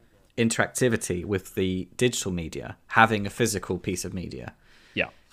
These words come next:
Speaker 1: It, it adds that, um, it ingrains the experience, I think. M-, and
Speaker 2: Yeah.
Speaker 1: it's a multiplier.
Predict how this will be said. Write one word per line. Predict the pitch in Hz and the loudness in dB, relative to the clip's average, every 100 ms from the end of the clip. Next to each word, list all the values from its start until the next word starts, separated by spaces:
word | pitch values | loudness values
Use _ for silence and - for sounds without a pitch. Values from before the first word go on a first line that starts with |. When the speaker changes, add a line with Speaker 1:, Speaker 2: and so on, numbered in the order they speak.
| _ - | _ -2
Speaker 1:
It, | 113 - - | -2 -4 -6
it | 120 - | -2 4
adds | 113 110 - | 4 4 2
that, | 92 90 - _ _ _ - | 2 0 -4 _ _ _ -4
um, | 95 90 82 82 71 - _ _ - - _ - | 2 4 2 0 -8 -16 _ _ -20 -20 _ -10
it | 92 80 110 | -8 -6 -2
ingrains | 110 113 110 92 90 - | 2 4 4 0 -4 -6
the | 92 87 87 87 - | -4 -4 -4 -8 -12
experience, | - - 107 - | -8 -4 -4 -4
I | 87 | -10
think. | - 80 - - _ - - | -10 -12 -14 -20 _ -20 -14
M-, | - 92 - | -10 -8 -8
and | 92 - | -12 -10
Speaker 2:
Yeah. | - - - | -14 -12 -8
Speaker 1:
it's | - | -4
a | |
multiplier. | 98 101 - - 85 | -2 -2 -4 -8 -8